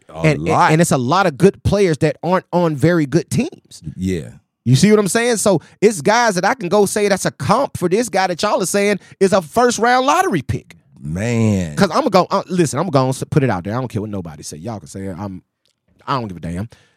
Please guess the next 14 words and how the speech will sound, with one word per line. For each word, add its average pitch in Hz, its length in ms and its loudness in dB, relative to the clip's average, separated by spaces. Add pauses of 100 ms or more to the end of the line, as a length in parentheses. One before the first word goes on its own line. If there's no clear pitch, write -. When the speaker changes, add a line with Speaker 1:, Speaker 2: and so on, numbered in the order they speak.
(200)
Speaker 2:
Um, 143 340 6 (1800)
show - 280 2
me 165 140 2
a 135 60 2
difference 117 680 -2
between 104 400 -6
Greedy 123 320 0
Williams 104 540 0 (100)
and 95 120 -6
the 82 60 -8
Proctor - 400 -8
kid 85 280 -6
from 82 160 -12
Duke. 78 340 -10